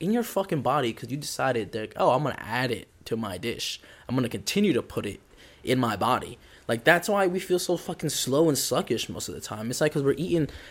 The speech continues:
excess shit that we don't necessarily need. And so, I don't know, I just, I got kinda mad <laughs> that day. I was like, "Man, let me fucking put my phone away if I fucking do something stupid on the internet." Um, and I've been catching myself lately <laughs> a lot doing that. Been like,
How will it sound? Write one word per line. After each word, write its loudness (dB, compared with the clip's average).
excess 6
shit 8
that 6
we 8
don't 6
necessarily 2
need. 2
And -2
so, 4
I 4
don't 2
know, -2
I 0
just, -2
I 0
got 2
kinda -4
mad -2
<laughs> 8
that 10
day. 4
I 2
was -2
like, -6
"Man, 8
let 6
me 6
fucking 2
put 0
my -4
phone -2
away -2
if -4
I 2
fucking -2
do 0
something -2
stupid 2
on -6
the -8
internet." -2
Um, 4
and 8
I've 10
been 6
catching 0
myself -4
lately -2
<laughs> -12
a 0
lot 2
doing -4
that. -12
Been -2
like, -4